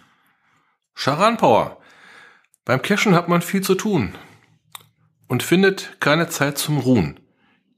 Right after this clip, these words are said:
Jeder will viele Verstecke erkunden und hat auch schon vieles gefunden. Verteilt man nun, verteilt man mehr und mehr im Wald,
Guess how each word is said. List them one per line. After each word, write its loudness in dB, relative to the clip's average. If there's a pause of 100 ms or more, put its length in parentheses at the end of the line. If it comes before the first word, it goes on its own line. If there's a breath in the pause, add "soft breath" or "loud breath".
Jeder 2
will 2
viele -2
Verstecke 0
erkunden 0 (100)
und -2
hat -2
auch 2
schon 0
vieles -6 (120)
gefunden. -8 (460 loud breath)
Verteilt -2
man 0
nun, 0 (460 soft breath)
verteilt -4
man 4
mehr 4
und 0
mehr 4
im 2
Wald, 2